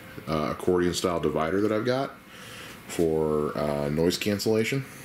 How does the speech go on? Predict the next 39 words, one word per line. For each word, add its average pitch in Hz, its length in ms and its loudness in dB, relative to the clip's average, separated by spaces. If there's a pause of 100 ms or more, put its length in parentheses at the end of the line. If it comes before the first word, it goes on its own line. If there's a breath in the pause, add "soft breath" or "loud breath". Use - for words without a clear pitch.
(800 loud breath)
And 85 180 2
then 85 420 4
the 90 80 6
next 90 300 4
thing 90 140 2
to 85 100 -4
do 90 280 8
is 82 240 4
to 87 100 2
get 85 300 2 (1300 loud breath)
these 90 300 8
uncluttered 87 760 2
and 82 100 0
kind 87 240 0
of 82 80 4
stacked 80 400 0
more 82 220 0
neatly 82 340 4
on 80 220 2
this 80 140 2
back 80 280 0
shelf. 98 480 0 (540 loud breath)
And 76 260 0
I'm 80 60 2
gonna 80 120 0
find 78 240 -2
a 73 60 -2
new 78 140 0
place 76 280 2
for 78 280 2
my 71 160 0
printer, 110 380 2
which 80 200 2
is 80 140 2
wireless, 131 600 2
so 87 220 4
that'll 87 220 4
save 82 320 4
me 80 220 2